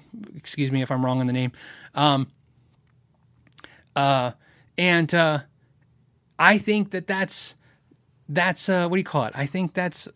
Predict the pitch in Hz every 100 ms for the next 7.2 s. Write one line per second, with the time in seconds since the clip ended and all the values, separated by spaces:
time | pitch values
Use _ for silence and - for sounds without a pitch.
0 | - 185 240 170 - 143 - 151 135 160
1 | 147 147 156 175 165 202 - 113 139 254
2 | 294 285 285 277 262 - - 285 262 180
3 | 143 127 - 98 - - _ - - -
4 | 277 359 381 294 254 247 214 202 170 247
5 | 226 208 175 156 156 165 151 247 311 214
6 | 202 170 175 160 156 196 156 139 131 131
7 | 127